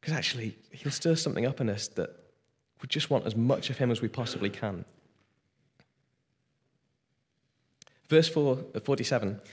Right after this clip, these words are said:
tells us that they were praising God and having favor with all the people. This favor, people around them liked what they saw in this community.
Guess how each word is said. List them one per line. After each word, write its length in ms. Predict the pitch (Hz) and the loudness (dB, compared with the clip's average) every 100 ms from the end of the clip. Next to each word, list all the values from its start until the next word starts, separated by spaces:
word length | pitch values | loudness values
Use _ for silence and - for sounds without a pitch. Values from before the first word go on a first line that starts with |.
| - - _ | -20 -20 _
tells 280 | - 151 117 | 2 4 4
us 240 | 110 101 - | 2 -2 -4
that 140 | - | -2
they 100 | 107 | 0
were 100 | 101 | 0
praising 500 | - 151 147 131 120 | 0 2 2 2 0
God 340 | 101 87 - - _ _ - | 0 -4 -6 -16 _ _ -16
and 100 | - | -12
having 280 | - 120 110 | -6 -2 -2
favor 440 | - 101 85 87 87 - - | 0 -2 0 -4 -8 -14 -12
with 100 | 87 | -8
all 180 | 101 95 | -4 -4
the 80 | 90 | -6
people. 420 | - 90 - 104 - _ _ _ _ _ _ _ _ | -8 -10 -10 -14 -16 _ _ _ _ _ _ _ _
This 420 | - 208 - - - _ _ _ _ _ _ - - | 0 2 -2 -4 -10 _ _ _ _ _ _ -20 -20
favor, 640 | - - 131 110 101 - - - _ _ _ _ - - - - - _ _ _ _ _ _ _ _ _ _ _ - _ | -20 -4 2 2 2 -2 -8 -20 _ _ _ _ -16 -12 -12 -14 -20 _ _ _ _ _ _ _ _ _ _ _ -20 _
people 300 | 175 165 185 | 0 4 4
around 340 | 160 127 110 | 6 4 4
them 300 | 95 95 113 - _ _ _ _ _ | 2 -2 -2 -8 _ _ _ _ _
liked 540 | 107 117 110 - - 104 | 2 4 4 0 -4 -2
what 140 | - | -2
they 80 | 98 | -2
saw 440 | - 107 87 - - | -2 -2 -2 -4 -8
in 100 | 98 | -6
this 140 | 85 - | -4 -4
community. 580 | 98 90 80 - - | -6 -6 -6 -10 -14